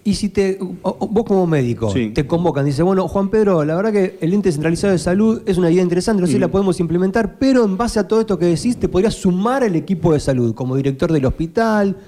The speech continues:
Speaker 2: Mirá.
Speaker 1: como secretario director de salud". No sé si alguna vez te lo propusieron o no, pero, digo, desde tu lugar, ¿crees que podrías aportar en eso? ¿Dirías que sí? ¿Lo pensarías? De-, eh, decís, "No, es in-, completamente imposible".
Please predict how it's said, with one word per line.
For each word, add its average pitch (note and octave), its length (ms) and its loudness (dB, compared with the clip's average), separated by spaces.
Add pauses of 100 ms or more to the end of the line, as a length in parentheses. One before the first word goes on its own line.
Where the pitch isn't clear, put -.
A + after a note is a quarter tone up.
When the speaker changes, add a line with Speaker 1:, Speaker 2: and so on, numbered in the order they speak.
(140)
Speaker 2:
Mirá. C3+ 180 0
Speaker 1:
como C3 120 -2
secretario F3 360 0
director D#3 320 0
de F3 80 2
salud". G3 280 2 (160)
No F#3+ 60 -2
sé G3 80 -2
si G3+ 60 0
alguna F3+ 180 2
vez F3+ 80 2
te F3+ 80 0
lo D#3 100 2
propusieron D3+ 460 -2
o F3+ 80 2
no, A#3+ 140 0
pero, G3 260 0 (560)
digo, E3 240 2
desde E3+ 220 2
tu F#3+ 120 -2
lugar, G3 420 2
¿crees - 180 -2
que - 100 -2
podrías F3+ 420 0
aportar D#3+ 360 0
en F3 100 2
eso? D4 240 0
¿Dirías E3 280 2
que D3 140 -2
sí? C4+ 280 0
¿Lo F#3+ 160 0
pensarías? G#3+ 760 0 (100)
De-, C#3+ 240 -4 (140)
eh, C#3 120 -10
decís, C#3 320 -4
"No, A#2+ 300 -2
es G#2+ 140 -12
in-, G#2 120 -6
completamente G#2+ 500 -4
imposible". D#3 480 -2